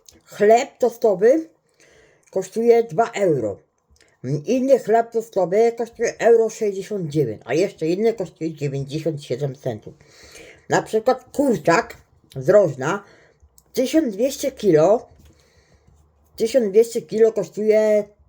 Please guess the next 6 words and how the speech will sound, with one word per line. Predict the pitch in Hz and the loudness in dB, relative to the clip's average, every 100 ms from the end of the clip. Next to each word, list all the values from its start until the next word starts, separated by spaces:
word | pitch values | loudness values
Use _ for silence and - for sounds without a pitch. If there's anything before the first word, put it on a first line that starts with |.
| _ | _
pięć | 170 190 | -2 -2
czterdzieści, | - 175 170 190 147 107 | -4 -4 0 0 0 -8
a | |
tysiąc | - 165 165 170 113 | -10 -8 -4 -4 0
dziewięćset | 139 208 226 233 - | 0 0 -4 -14 -4
kilo | 175 131 185 262 | 0 2 2 0